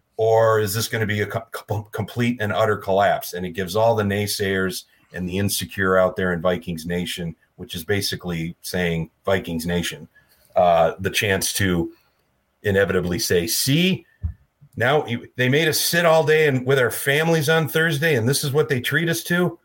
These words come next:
I'm done with this team." So I don't know. It'll be fun to s-, to watch the emotional wave, uh,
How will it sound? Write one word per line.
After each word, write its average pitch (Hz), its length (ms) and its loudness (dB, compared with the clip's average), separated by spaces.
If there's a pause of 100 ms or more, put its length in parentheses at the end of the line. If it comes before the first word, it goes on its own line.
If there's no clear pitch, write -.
(760)
I'm 104 160 -2
done 156 260 2
with 127 120 2
this 98 220 -4
team." 85 300 -8 (380)
So 98 340 2
I 113 140 4
don't 120 120 4
know. 87 220 -2
It'll 113 140 2
be 120 120 0
fun 139 240 2
to 127 60 2
s-, - 260 -4
to 120 100 2
watch 117 280 2
the 110 100 -2
emotional 101 640 2
wave, 95 600 2
uh, 85 460 -4